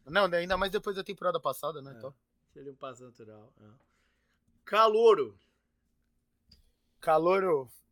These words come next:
Speaker 1: Eu coloquei o Titans nos playoffs, então eu vou colocar o Treylon Burks, vai, faz
Speaker 2: Olha aí.
Speaker 1: sentido, sabe?
Speaker 2: Faz, faz, faz. Ele já tem um impacto, de repente,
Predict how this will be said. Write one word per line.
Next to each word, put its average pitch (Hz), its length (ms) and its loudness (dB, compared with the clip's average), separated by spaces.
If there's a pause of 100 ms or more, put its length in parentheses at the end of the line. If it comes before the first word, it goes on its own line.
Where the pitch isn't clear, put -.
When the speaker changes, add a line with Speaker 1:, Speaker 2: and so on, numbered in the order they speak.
(260)
Speaker 1:
Eu 170 100 -8
coloquei 226 340 0
o 233 40 -8
Titans 175 420 6
nos 151 140 -14
playoffs, 151 500 0
então 175 200 -10
eu 170 40 -8
vou 185 120 -10
colocar 175 320 -4
o 170 60 0
Treylon 151 340 -6
Burks, 135 360 -12
vai, 139 180 -2
faz 151 180 0
Speaker 2:
Olha 135 80 -2
aí. 120 100 -8
Speaker 1:
sentido, 160 300 -8
sabe? 151 340 2
Speaker 2:
Faz, 156 240 -8 (120)
faz, 143 200 -20 (100)
faz. 156 180 -20 (1080)
Ele 131 200 -16
já 139 200 -8
tem 151 240 -10
um 185 160 -8
impacto, 170 640 -6
de 131 160 -8
repente, 156 500 -12